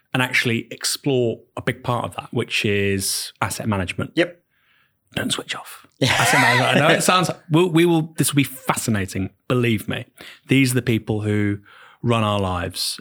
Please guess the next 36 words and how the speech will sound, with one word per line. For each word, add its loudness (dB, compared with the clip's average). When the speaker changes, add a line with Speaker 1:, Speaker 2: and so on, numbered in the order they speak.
Speaker 1:
Um, -4
in 2
your 4
words, 2
our 2
lives 2
and 2
their 0
portfolios. -6
Speaker 2:
And 4
at 4
the 6
end 6
of 4
the 2
day, 2
it's 0
not 2
that -6
complicated. -4
It's -6
just -4
made 0
to -6
seem -4
complicated, -10
I -8
think, -8
is -6
a -12
big -8
part -8
of -12
the -14
story. -10
Speaker 1:
Yeah. -2